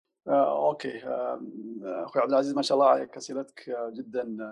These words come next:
جدا مركزة ومميزة. أنا أعتقد إنه يعني بناء على الأبحاث، آه، يعني، آه، يعني عام ألف وتسعمية وخمسة وتسعين إذا كنت أتذكر، نعم،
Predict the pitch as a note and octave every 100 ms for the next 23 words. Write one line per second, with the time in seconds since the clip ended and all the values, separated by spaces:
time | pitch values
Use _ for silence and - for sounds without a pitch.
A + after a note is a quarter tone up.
0 | G#2 A#2+ G#2+ A#2+ B2 C#3 C#3 A2 A#2 A#2+
1 | C#3 B2 A#2 C3 B2 C3 C#3+ C#3+ - D#3+
2 | C#3+ C3+ C3 B2+ - B2+ A#2+ - - -
3 | _ C#3 F3 F3+ C3+ - - - - B2+
4 | A2+ _ - - - - _ _ _ C3
5 | B2 B2+ B2 A#2+ A#2 - _ _ B2+ C3+
6 | - D3+ D3+ D3 - C#3 - - - -
7 | C3+ C#3+ B2 B2 - B2+ C3 C#3 B2+ A#2+
8 | - A#2 D3